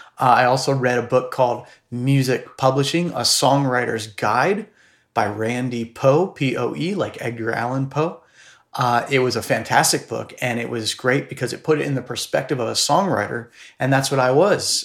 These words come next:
uh, from very young. I started writing songs at fourteen. So I highly recommend that book, both of those books. And there's another book I, I swear by, which is, uh, Making Music Make Money by Eric Beale.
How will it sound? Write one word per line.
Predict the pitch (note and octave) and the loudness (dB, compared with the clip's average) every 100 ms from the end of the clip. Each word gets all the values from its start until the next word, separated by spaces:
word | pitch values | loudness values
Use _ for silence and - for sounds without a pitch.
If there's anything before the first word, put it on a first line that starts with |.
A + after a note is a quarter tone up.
| - | -8
uh, | - A#2+ | -6 -4
from | - A#2+ A2+ | -2 -2 0
very | A#2+ B2+ | 0 2
young. | C3 E3+ B2 | 2 0 -2
I | |
started | G#2+ B2 A2+ | -2 -2 -2
writing | A2+ A2+ A2+ | -4 -4 -4
songs | - A#2 A#2 | -4 -4 -6
at | - | -10
fourteen. | - C3+ - E3+ E3 G#2+ - - - _ _ | -6 -8 -6 -6 -6 -6 -14 -20 -20 _ _
So | - C3+ | 0 4
I | A#2+ | 4
highly | B2+ C#3+ F#3 | 4 4 4
recommend | C3 A#2+ A#2 A2 G#2 | 0 -2 -4 -6 -4
that | G#2+ D3 | -4 -4
book, | C3+ D#3+ E3 - - | -2 -2 -4 -14 -18
both | - D3+ E3 | -2 0 0
of | B2+ | 0
those | G#2+ A2 | -2 -2
books. | - C#3 - | 0 0 0
And | C#3+ | 0
there's | E3+ | 0
another | E3 F#3 F#3+ | 4 4 4
book | C#3 A#2 | 4 2
I, | A#2+ A#2 A2 - | 2 -2 -4 -6
I | B2+ | -6
swear | - C#3 C3 | -4 2 4
by, | B2 A#2 A#2+ | 4 2 2
which | B2 - | -2 -4
is, | B2 A2 - - - - - | -4 -4 -6 -12 -20 -20 0
uh, | C3 A#2+ B2 | 2 2 0
Making | C3 C#3 D3 D#3 D3+ C#3+ | 0 2 2 0 0 2
Music | D3+ C#3+ C3+ | 2 0 0
Make | C3+ C3+ C#3 | 2 0 0
Money | B2 C#3 E3 A#2+ | 0 2 2 0
by | A2 G#2+ | -4 -4
Eric | B2+ C#3 C3+ C3+ A2 | 0 2 0 -4 -2
Beale. | E3 B2+ G#2 | 0 0 -2